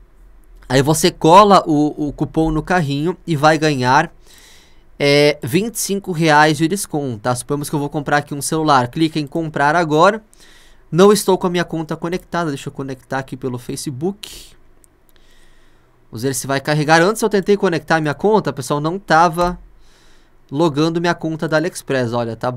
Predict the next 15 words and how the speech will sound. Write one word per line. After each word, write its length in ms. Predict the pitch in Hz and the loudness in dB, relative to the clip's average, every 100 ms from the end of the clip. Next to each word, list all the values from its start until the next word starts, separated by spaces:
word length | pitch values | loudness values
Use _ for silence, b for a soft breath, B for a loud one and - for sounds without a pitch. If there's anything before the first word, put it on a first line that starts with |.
| 123 - - | -10 -20 -14
bugado 640 | 123 120 180 160 165 170 160 | -8 0 2 6 8 8 4
aqui 160 | 165 | -2
o 60 | 185 | -6
site. 360 | - 123 117 | -2 -2 -2
Mas 180 | 156 190 | -4 -4
enfim, 440 | 226 202 185 135 104 - B B B B B | -4 -2 0 0 -6 -18 B B B B B
você 220 | - 160 214 | -4 0 2
coloca, 560 | 214 196 175 247 185 | 6 8 8 6 2
pessoal, 460 | 156 143 - 110 98 - _ - - - - _ _ _ - | -2 -6 -6 -8 -10 -18 _ -20 -20 -20 -20 _ _ _ -12
o 100 | 123 | -4
teu 180 | - 170 | 2 2
produto 500 | 175 160 135 196 196 | 4 2 4 4 4
no 120 | 156 | 0
teu 180 | 156 151 | 0 -2
carrinho 640 | 175 202 147 156 170 233 | 2 2 2 -2 -4 -6